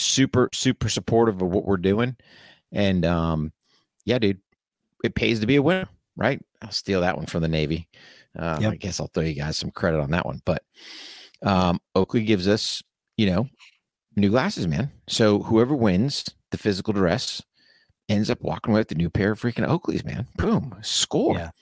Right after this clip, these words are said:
Speaker 2: That, that kid
Speaker 1: Yeah.
Speaker 2: didn't take 'em off the rest of the day.
Speaker 1: Dude, he put them on. It's like, bam.
Speaker 2: Oh, he was
Speaker 1: And then I
Speaker 2: super
Speaker 1: think
Speaker 2: excited. He wore 'em in the picture,
Speaker 1: Oh,
Speaker 2: too.
Speaker 1: yeah.
Speaker 2: Did you notice that?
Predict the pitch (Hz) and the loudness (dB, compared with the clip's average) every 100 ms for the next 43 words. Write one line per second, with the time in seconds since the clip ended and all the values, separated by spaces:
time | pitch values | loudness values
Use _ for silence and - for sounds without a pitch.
0 | - 120 - - _ - 135 - 143 139 | 0 0 0 -12 _ 2 2 4 4 4
1 | 131 139 127 123 117 113 113 110 - 107 | 4 2 4 4 4 4 4 2 2 0
2 | 110 107 87 - _ _ _ 151 160 131 | 2 2 0 -8 _ _ _ 6 8 8
3 | 98 - _ _ - 151 156 160 143 143 | 6 -2 _ _ 2 4 4 4 4 4
4 | 127 123 131 - 98 85 117 90 92 135 | 4 6 4 2 -2 -2 0 0 2 6
5 | 127 127 147 131 - 147 135 117 147 120 | 6 6 6 6 4 4 4 2 4 4
6 | 113 110 165 170 165 156 123 180 - 120 | 4 4 6 6 6 4 4 2 2 0
7 | 151 135 113 123 127 - 143 147 | 2 2 4 4 4 4 4 4